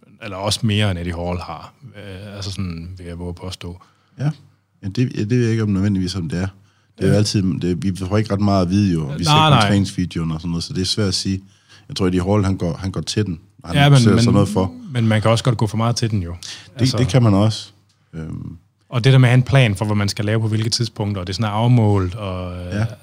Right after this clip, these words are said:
Speaker 1: sådan, det, det virker udefra, i hvert fald fra mit perspektiv, som om, at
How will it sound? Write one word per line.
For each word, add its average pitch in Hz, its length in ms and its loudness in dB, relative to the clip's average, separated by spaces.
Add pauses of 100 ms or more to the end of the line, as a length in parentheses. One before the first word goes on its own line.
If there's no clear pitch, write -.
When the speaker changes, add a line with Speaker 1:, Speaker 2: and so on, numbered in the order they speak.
Speaker 1:
sådan, 104 400 -2
det, 120 260 -2
det 127 220 2
virker 139 340 8
udefra, 147 460 4
i 98 40 0
hvert 95 120 -2
fald 117 140 -2
fra 131 120 2
mit 139 180 8
perspektiv, 101 680 -2 (500)
som 107 220 0
om, 110 260 4
at 98 160 -6